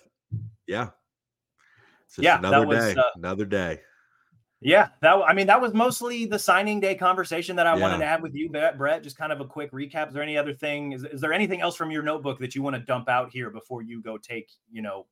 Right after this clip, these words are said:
Speaker 2: a, a nap or three?
Speaker 1: <laughs> Um, I think,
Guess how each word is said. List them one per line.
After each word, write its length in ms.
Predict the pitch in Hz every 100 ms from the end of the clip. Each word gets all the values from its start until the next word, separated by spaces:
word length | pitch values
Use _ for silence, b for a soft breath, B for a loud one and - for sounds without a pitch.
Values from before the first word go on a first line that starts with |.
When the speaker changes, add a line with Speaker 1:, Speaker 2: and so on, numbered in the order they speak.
| -
Speaker 2:
a, 220 | 110 110
a 40 |
nap 340 | 107 107 104 101
or 100 | 98
three? 380 | - 101 85 - _ _ _ _
Speaker 1:
<laughs> 800 | - - - 131 - 135 - - - _ _ - B 110 B B B -
Um, 800 | 92 110 120 123 123 127 123 - _ _ _ _ _ _ _ _ _ -
I 80 | 95 - - -
think, 300 | 101 123 151